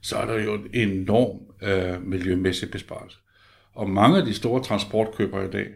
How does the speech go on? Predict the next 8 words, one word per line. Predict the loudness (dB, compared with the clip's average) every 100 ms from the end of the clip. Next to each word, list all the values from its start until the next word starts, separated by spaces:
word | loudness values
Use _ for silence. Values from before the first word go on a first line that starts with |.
| -20
blandt | -18 -8 2
andet | 4 4 0
Novo | -4 -6
Nordisk, | -8 -10 -12 -18 _ _ -2
de | 0 0
s-, | -4 -12 -18 _ _ _ _
peger | -2 2 4 2 0
mod | 0 2 0